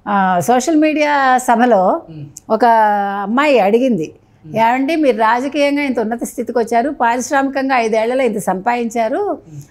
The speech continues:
Speaker 1: అదేంటి, ఎలా వచ్చారు, ఇంత అభివృద్ధి ఎలా జరిగింది, మాకు ఆ వివరాలు చెప్తే మేము కూడా గొప్పవాళ్ళం అవుతాం కదా" అని అడిగింది.
Speaker 2: ఉమ్.
Speaker 1: తెల్లమొహం వేశాడు, ఆయన నోరు విప్పలేదు నిన్న.
Speaker 2: ఉమ్.
Speaker 1: ఆ పిల్ల రెట్టించి రెట్టించి అడిగింది, మీరు చూసే ఉంటారు సోషల్ మీడియాలో.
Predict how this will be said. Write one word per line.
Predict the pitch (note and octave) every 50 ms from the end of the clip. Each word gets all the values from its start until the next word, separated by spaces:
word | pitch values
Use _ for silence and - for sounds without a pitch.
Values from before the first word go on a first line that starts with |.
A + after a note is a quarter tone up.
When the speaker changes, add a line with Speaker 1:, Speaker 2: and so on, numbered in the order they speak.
| _ -
Speaker 1:
అదేంటి, | - A3 G#3 B3+ C#4 D#4 F4 F#4+ E4 F4+
ఎలా | C4+ A#3+ A#3 C#4+ E4 E4+
వచ్చారు, | F4 F4 F4 - F4 E4 D#4 D4+
ఇంత | C#4 A#3+ C4
అభివృద్ధి | A3+ A3+ C4+ E4 E4 C#4+ C#4+ C#4+
ఎలా | C4 C4+ D4+
జరిగింది, | D4+ C#4+ D4 C#4+ C#4 C#4 C4 B3+ C4+
మాకు | B3+ B3 A#3+ A#3
ఆ | A3+
వివరాలు | A#3 A#3 A#3 C4 D4 D#4 D4+ C#4
చెప్తే | C4+ B3+ C4 D4+ D4
మేము | C4+ B3 A#3+ C4 C#4
కూడా | C4 D4+ D4+ C#4
గొప్పవాళ్ళం | B3 B3 A3+ - C#4 C4+ C4+ C4+ C4 B3 A3+
అవుతాం | G#3+ G#3+ G#3+ A#3 A3+ A3+
కదా" | G#3+ G3+ G3+ A3
అని | B3+ C4+ A#3
అడిగింది. | F#3 F#3+ G3+ F#3+ D3 - - - -
Speaker 2:
ఉమ్. | D#3 D3 D3 D3 - _ _ _ _ _ _ _ _ _ _ -
Speaker 1:
తెల్లమొహం | B3+ B3+ C#4+ D#4 F4+ F4+ G4 G4 G4+
వేశాడు, | F#4+ F4+ - F4+ F#4 F4+ F4+
ఆయన | D4 B3
నోరు | B3 C4 C#4+ D#4 F4+
విప్పలేదు | E4+ E4 D#4+ E4+ F#4 F#4+ G4+ G4+ D#4+ E4
నిన్న. | - G#3+ F#3+ F3+ D#3+ D3 - D3
Speaker 2:
ఉమ్. | D3 C#3+ - _ - - -
Speaker 1:
ఆ | A#3
పిల్ల | B3 B3 D#4 D#4+ F4
రెట్టించి | E4+ D4+ C#4 C#4 - F#4 F4+ E4 F#4+
రెట్టించి | F#4+ F#4+ C#4+ G4 F#4+ F4 G4+
అడిగింది, | F#4+ D#4+ E4 E4 D#4+ D#4+ C#4 A#3+
మీరు | G#3+ A3+ G#3 - B3
చూసే | C#4 C#4+ - F#4+ G4+
ఉంటారు | F4+ E4+ D4 E4 C#4 -
సోషల్ | - A#3+ A#3+ - - B3+
మీడియాలో. | B3+ B3 A3 G3+ F3 D#3 D3 C#3+